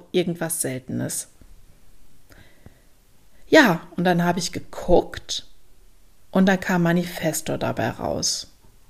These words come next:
Und dann habe ich gelesen, zu der Zeit, acht Prozent der Menschbevölkerung sind Manifestoren. Und in dem Moment, als ich das gelesen hab,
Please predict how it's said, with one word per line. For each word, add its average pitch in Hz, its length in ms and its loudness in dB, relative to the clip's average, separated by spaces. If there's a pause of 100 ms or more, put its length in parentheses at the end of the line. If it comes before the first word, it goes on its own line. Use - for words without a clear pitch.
(540)
Und 180 80 -2
dann 185 80 4
habe 185 100 2
ich - 100 -6
gelesen, 196 680 4
zu - 140 -4
der 196 180 4
Zeit, 214 420 -2 (640)
acht 175 300 -2
Prozent 165 540 -2
der 165 100 2
Menschbevölkerung 156 960 -2
sind 160 200 -4
Manifestoren. 165 1040 -4 (1500)
Und 190 120 0
in 196 140 2
dem 233 180 8
Moment, 202 800 4 (1300)
als 190 220 0
ich 190 120 -2
das 196 240 0
gelesen 185 520 4
hab, 175 420 -2